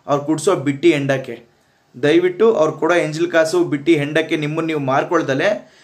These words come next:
ನಿಮ್ಮ ಮಕ್ಕಳ ಭವಿಷ್ಯಕ್ಕೋಸ್ಕರ ಥಿಂಕ್ ಮಾಡಿ ವೋಟ್ ಮಾಡಿ. ಸದ್ಯದ ಪರಿಸ್ಥಿತಿಯಲ್ಲಿ ಬೇಡದಲ್ಲೇ ಇರೋ ಭಾಷೆಯ ವಿಶ್ವವಿದ್ಯಾಲಯ ನಮ್ಮ ಮಾಗಡಿಗೆ ಬೇಡ.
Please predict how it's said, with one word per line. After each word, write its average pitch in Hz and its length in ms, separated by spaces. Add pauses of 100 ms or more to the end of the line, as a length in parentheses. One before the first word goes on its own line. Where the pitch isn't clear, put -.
(140)
ನಿಮ್ಮ 147 200
ಮಕ್ಕಳ 131 420
ಭವಿಷ್ಯಕ್ಕೋಸ್ಕರ 143 840 (560)
ಥಿಂಕ್ 208 300
ಮಾಡಿ 180 200
ವೋಟ್ 160 320
ಮಾಡಿ. 135 460 (1120)
ಸದ್ಯದ 180 500
ಪರಿಸ್ಥಿತಿಯಲ್ಲಿ 175 1040 (680)
ಬೇಡದಲ್ಲೇ 214 560
ಇರೋ 208 180
ಭಾಷೆಯ 170 360
ವಿಶ್ವವಿದ್ಯಾಲಯ 156 760
ನಮ್ಮ 170 140
ಮಾಗಡಿಗೆ 156 500
ಬೇಡ. 135 260